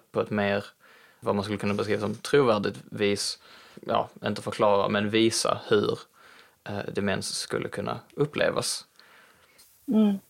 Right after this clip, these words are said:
Speaker 2: precis. Till exempel så, eh, den här kortfilmen Memo då,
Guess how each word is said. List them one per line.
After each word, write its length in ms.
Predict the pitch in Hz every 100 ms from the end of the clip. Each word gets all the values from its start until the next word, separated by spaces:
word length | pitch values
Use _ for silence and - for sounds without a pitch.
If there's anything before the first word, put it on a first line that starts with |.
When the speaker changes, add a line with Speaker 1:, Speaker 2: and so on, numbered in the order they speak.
| _
Speaker 2:
precis. 540 | 196 190 175 - - - 208
Till 160 | 214
exempel 760 | 202 - 202 156 - - 196 196
så, 320 | - 196 185 - - _ _ _
eh, 500 | 185 175 170 165 170
den 40 |
här 100 | 180
kortfilmen 580 | 156 180 - 160 156 170
Memo 280 | 175 156 202
då, 240 | 185 170